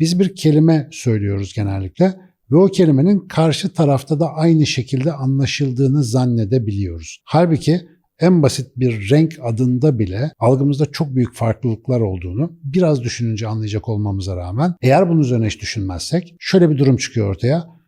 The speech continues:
"Ya diyorum diyorum adam anlamıyor kardeşim." Ya da işte saçma sapan konuşuyor, işte bir laf söylüyor, o dediği şey hiç öyle değil aslında şöyle. Karşıdaki kişilerin ya da diğer kişilerin zihninde aynı sizin zihninizde olduğu gibi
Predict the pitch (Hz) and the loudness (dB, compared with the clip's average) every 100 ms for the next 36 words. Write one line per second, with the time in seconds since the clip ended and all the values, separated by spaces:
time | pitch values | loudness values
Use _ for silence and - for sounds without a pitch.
0 | _ - 165 170 156 - - 123 208 180 | _ 0 4 4 0 -6 -4 2 4 6
1 | 165 147 156 165 147 156 147 139 143 131 | 4 4 4 4 2 2 2 2 2 2
2 | 113 98 113 107 107 - 107 151 160 - | 0 -2 -4 -4 -6 -6 -2 2 2 2
3 | 151 143 - - - 165 170 185 - 151 | 2 0 -2 -12 -2 0 2 2 2 2
4 | 180 170 160 151 135 135 104 - 117 139 | 2 2 4 2 2 0 -2 -4 -2 0
5 | 151 151 - 120 113 151 135 143 139 135 | 2 2 0 -2 0 0 2 0 0 -2
6 | - 127 147 - 123 113 131 151 123 - | 0 2 2 2 0 0 0 0 -2 -4
7 | 131 147 - 117 90 - 143 156 151 156 | -2 -2 0 -2 -2 -2 2 2 2 0
8 | 151 165 190 - 156 131 117 101 104 117 | -2 -2 -6 -4 -2 0 0 -2 -2 -2
9 | 135 110 139 165 - - 131 113 113 107 | -2 2 2 2 -2 -6 -4 -4 -4 -2
10 | 113 110 104 104 - 139 185 202 - 160 | -2 0 0 -2 -2 0 4 4 2 2
11 | 151 135 131 127 131 123 123 117 110 113 | 2 4 2 2 0 -2 -2 -2 -2 -2
12 | 101 90 | 0 -2